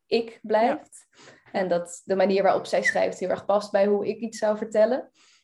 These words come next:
Speaker 1: Ehm, ik heb iemand die voor de podcast, eh, de audio-editing en het, eh, de audiobewerking doet.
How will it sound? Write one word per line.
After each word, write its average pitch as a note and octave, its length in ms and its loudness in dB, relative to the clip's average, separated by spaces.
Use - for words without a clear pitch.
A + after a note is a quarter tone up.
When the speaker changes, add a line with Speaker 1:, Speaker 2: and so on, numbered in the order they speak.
Speaker 1:
Ehm, G3 640 -2
ik A3 240 -4
heb G3 260 0
iemand G3 480 -4
die F#3 360 -10
voor F#3 160 -2
de F3+ 80 -6
podcast, F3+ 760 -4
eh, F3 260 -8
de F3 420 -6
audio-editing G#3 1120 0
en F#3 220 -4
het, F3+ 260 -6
eh, F3 340 -4
de F3 120 -4
audiobewerking G3 840 2
doet. G4 360 -2